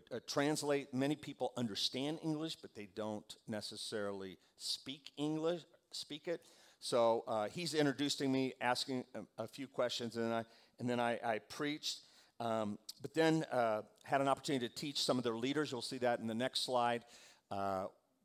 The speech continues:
basically, we would, we would sit, and so much of what we were doing there is what we do here, and it's a reminder to them that an over-, that, that your ministry should be an overflow of what God's doing in your heart.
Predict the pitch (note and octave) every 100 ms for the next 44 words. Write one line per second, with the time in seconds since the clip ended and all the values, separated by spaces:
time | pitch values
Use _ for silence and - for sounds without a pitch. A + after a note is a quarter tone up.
0 | _ B2 B2+ - C#3 C3+ A#2+ A2+ A#2+ A2+
1 | A2+ A#2 A2+ G#2 A#2 D3 C3 A#2 G#2 -
2 | - - - _ _ _ _ _ _ -
3 | G3 G3 F#3 E3 C3+ D#3 D#3 C#3+ C3 C#3+
4 | C3 B2 C3 B2+ A2 A#2+ B2 A#2 A2 A#2+
5 | C3 A#2 F#2+ - G#2+ A#2 A#2 B2+ C#3+ C#3+
6 | C3+ - B2+ G#2 B2 B2+ A2+ G#2+ G2 _
7 | _ A#2 A2+ A2 A#2 A2+ C3+ C#3+ C#3+ G#2+
8 | A2 A2 - B2 C#3 D3 D3 C#3 - C3
9 | - A2 A#2+ A#2 B2 A#2+ - A#2+ G#2+ A2
10 | A#2 G2+ - - G2+ G2 G2 - F2+